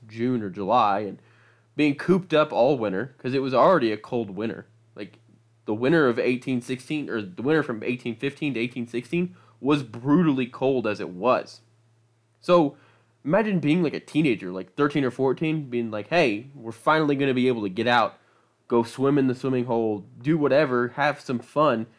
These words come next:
after being cooped up and suffering all winter long, only to have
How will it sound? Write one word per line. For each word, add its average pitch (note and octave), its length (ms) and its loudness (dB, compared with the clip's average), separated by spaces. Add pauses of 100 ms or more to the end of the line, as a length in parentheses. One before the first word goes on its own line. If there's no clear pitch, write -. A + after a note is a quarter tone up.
(160)
after B2 240 -4
being B2+ 220 -2
cooped F3 340 0
up C#3 240 2
and A2 260 -6 (220)
suffering G#2+ 640 -2
all C#3 300 2
winter C#3 300 0
long, A2 420 2 (440)
only F#3+ 320 4
to F3 220 -2
have C3+ 500 0